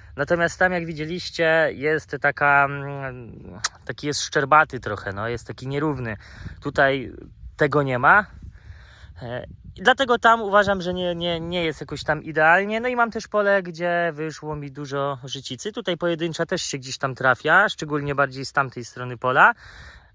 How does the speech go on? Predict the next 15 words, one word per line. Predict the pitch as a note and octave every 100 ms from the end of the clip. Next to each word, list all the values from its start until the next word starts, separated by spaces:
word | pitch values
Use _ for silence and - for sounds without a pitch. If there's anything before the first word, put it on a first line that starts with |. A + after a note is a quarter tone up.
| -
E, | - B2
natomiast | D3+ F3 E3 D#3
ogólnie | D3 D#3+ D#3
wy-, | C#3 C3+
jest, | D3 -
jest | D3 -
czysto. | - C3+ - G3+
Natomiast, | A3 A3 G3+ G3 -
no, | F3
tam | E3 D#3+
niestety | D#3 C#3+ D3 C#3
na | C3
polu, | B2+ C3+
jak | C3 B2
widzieliście | A#2+ A#2+ B2 - C3 B2